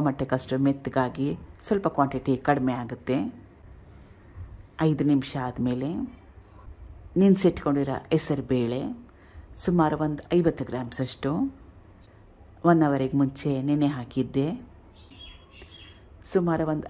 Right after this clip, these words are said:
ಅರ್ಧ ಲೀಟ್ರಷ್ಟು ನೀರು, ರುಚಿಗೆ ತಕ್ಕಷ್ಟು ಉಪ್ಪು, ಚೆನ್ನಾಗಿ ಕಲಸ್ಕೊಂಡು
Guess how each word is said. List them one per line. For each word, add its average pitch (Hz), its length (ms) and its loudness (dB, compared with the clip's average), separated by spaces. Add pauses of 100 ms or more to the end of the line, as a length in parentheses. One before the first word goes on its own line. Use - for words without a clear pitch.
ಅರ್ಧ 143 180 -2 (120)
ಲೀಟ್ರಷ್ಟು 131 520 -4 (140)
ನೀರು, 135 360 4 (1400)
ರುಚಿಗೆ 170 360 2
ತಕ್ಕಷ್ಟು 139 500 -2 (180)
ಉಪ್ಪು, 143 320 -2 (1700)
ಚೆನ್ನಾಗಿ 139 400 0 (140)
ಕಲಸ್ಕೊಂಡು 139 580 0